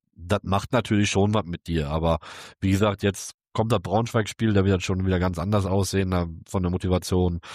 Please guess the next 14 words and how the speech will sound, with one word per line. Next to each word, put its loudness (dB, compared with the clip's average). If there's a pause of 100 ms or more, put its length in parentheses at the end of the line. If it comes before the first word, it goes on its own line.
(320)
Ähm, 0
wobei 0
es -4
Motivation 0
war 0
auch 2
jetzt 0
vorhanden, 0
aber -4 (800)
so 2
kurz 0
nach 0
der -2
Nicht-Nominierung 0